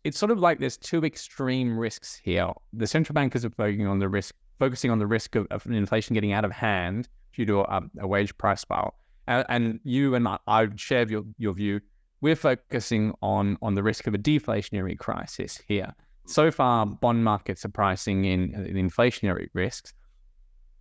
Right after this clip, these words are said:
If that changes, if the, the, the investment world, financial markets start to price in more of a deflationary risk,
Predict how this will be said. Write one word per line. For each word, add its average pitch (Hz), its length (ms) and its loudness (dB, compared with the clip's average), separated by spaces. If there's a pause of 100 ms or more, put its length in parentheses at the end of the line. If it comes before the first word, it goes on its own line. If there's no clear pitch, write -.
(200)
If 214 220 2
that 185 200 4
changes, 143 580 0
if 151 200 -4
the, 135 180 -4
the, 127 300 -2
the 123 100 0
investment 110 540 0
world, 107 360 2
financial 107 380 -2
markets 98 340 -2
start 127 360 2
to - 80 -4
price 113 420 -2
in 92 220 -2 (420)
more 131 240 2
of 120 80 0
a 110 60 0
deflationary 95 760 -2
risk, 92 220 -8